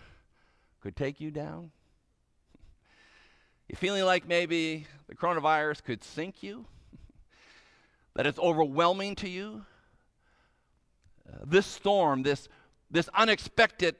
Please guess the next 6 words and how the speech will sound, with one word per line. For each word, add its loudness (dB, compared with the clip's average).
circumstances -2
that, 2
that 4
invade 0
your 2
life 0